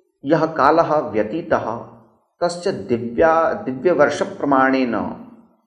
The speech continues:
अत्र चत्वारि सप्त चत्वारि शून्य द्वयं मितानि दिव्यवर्षाणि व्यतीतानि।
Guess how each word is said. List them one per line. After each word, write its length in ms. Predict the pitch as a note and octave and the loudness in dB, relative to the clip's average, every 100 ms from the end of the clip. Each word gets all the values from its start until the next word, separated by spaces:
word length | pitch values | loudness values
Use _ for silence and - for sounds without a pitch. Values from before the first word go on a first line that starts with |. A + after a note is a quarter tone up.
| - | -2
अत्र 640 | C#3+ - E3+ A2 A2 - - - - | -2 0 2 2 0 -6 -16 -20 -6
चत्वारि 920 | C3+ - C#3 B2+ A#2+ G#2+ B2 - - - | -6 -4 0 2 2 0 -6 -8 -14 -14
सप्त 720 | - C3+ - - G2+ A2+ - - - | -6 -4 -4 -6 -6 -6 -12 -14 -6
चत्वारि 840 | C#3+ C#3+ D#3 A2+ G#2 C3+ - - - | -6 -2 0 2 0 -4 -10 -16 -14
शून्य 320 | F#3 F#3+ F#3+ F#3 | -10 -6 -4 -6
द्वयं 720 | A2+ A#2+ C3+ C#3+ G2+ - - - - - | -6 -2 0 0 -4 -6 -10 -16 -18 -8
मितानि 460 | D3+ D#3+ E3+ G3 G3 | -6 0 0 0 -4
दिव्यवर्षाणि 840 | D#3+ D#3 F#3+ D3 A#2+ - G#2+ G#2 | -4 2 4 4 2 -2 -6 -6
व्यतीतानि। 840 | G2+ F#2+ F#2 F#2+ F2 F#2 G#2+ - | -6 -6 -10 -12 -12 -10 -12 -12